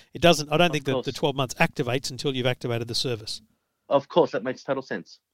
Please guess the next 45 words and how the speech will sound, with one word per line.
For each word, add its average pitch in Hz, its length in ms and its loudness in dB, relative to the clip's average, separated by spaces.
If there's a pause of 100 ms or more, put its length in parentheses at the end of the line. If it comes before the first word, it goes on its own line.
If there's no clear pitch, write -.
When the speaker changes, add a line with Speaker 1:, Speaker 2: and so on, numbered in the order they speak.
Speaker 1:
Yeah. 170 160 -4 (380)
Good 170 100 -2
luck, 180 180 4
buddy. 143 220 2 (840)
Speaker 2:
Thank 139 160 -8
you 131 80 0
so - 140 -8
much, 139 160 -8
Trevor, 143 160 0
and 160 120 0
thank 196 140 0
you 175 60 -4
for 185 100 0
the 165 80 -4
podcast. 165 480 2
We 139 60 -6
love 113 140 -2
'em. 98 100 -14 (160)
Speaker 1:
Mate, 139 260 4
you're 147 120 2
a 139 40 2
legend. 120 320 -2 (100)
Is 135 140 -6
everyone 156 280 4
safe 165 260 8
Speaker 2:
Good 151 80 6
Speaker 1:
and 143 80 0
Speaker 2:
on 170 200 8
you. - 20 -10 (1000)
Speaker 1:
well? 175 500 8
Speaker 2:
Um, 180 80 2 (480)
uh, 208 380 2
homeschooling. 202 840 0 (520)
Um, 180 680 0 (240)
yeah, 180 580 6 (400)
get, 185 160 -2 (140)
my 170 100 2
wife's 175 300 2
doing 185 160 -2
a 170 60 -4
great 175 260 2
job 196 220 0
at 180 120 0
it. 214 180 -8
<laughs> 165 40 -20